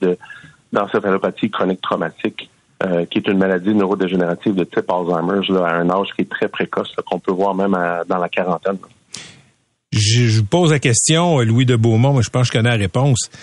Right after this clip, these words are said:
Speaker 2: Ça devrait pas être permis, des concours comme ça.
Speaker 1: Ben, de la même façon, tu sais, puis on peut se questionner, là, de la même façon que des combats de chiens ou de coqs, là, c'est pas permis, mais,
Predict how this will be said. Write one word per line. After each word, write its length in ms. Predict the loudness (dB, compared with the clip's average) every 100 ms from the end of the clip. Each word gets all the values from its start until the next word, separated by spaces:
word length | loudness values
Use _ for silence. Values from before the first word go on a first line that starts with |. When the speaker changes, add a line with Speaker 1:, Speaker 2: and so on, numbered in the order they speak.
| -20 -20 _
Speaker 2:
Ça 200 | -2 2
devrait 240 | 2 2
pas 120 | 2
être 140 | 0 2
permis, 380 | 0 4 2 2
des 120 | -2
concours 360 | -4 -6 -6
comme 180 | -6 -8
ça. 120 | -10 -12 -18 _ _ _ _ _ _ -16 -10 -6 -6 -8 -4
Speaker 1:
Ben, 120 | -2 0
de 60 |
la 60 | 0
même 120 | 0
façon, 400 | -2 -2 -2 -2
tu 140 | -2 -4
sais, 40 |
puis 140 | 0 -2
on 60 |
peut 120 | -2
se 80 | -4
questionner, 540 | -4 -4 -2 0 0 0
là, 200 | 0 0
de 40 |
la 100 | 2
même 120 | 0
façon 320 | 0 -2 -2
que 120 | -2 -2
des 180 | -2
combats 340 | 0 0 0 -2
de 60 | 0 0
chiens 180 | 2 2
ou 180 | 2
de 100 | 0 -2
coqs, 380 | -2 -4 -4
là, 100 | -6 -6
c'est 100 | -6
pas 100 | -4
permis, 420 | -2 0 2 2
mais, 360 | 2 2 2